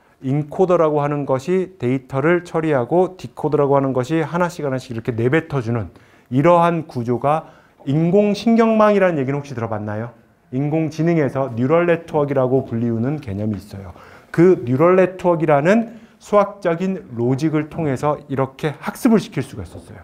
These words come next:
그랬더니 앞에서 표현했던 통계적으로 각각의 표현들이 어떻게 번역이 되는지를 아는 것보다,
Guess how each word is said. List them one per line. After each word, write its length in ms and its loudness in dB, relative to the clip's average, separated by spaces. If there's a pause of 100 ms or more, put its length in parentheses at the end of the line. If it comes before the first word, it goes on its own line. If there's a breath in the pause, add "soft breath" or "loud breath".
(360 soft breath)
그랬더니 800 2 (1700 soft breath)
앞에서 560 2
표현했던 760 2
통계적으로 800 2 (180 loud breath)
각각의 520 0
표현들이 760 2
어떻게 880 -2
번역이 400 0
되는지를 640 -2
아는 300 0
것보다, 400 -2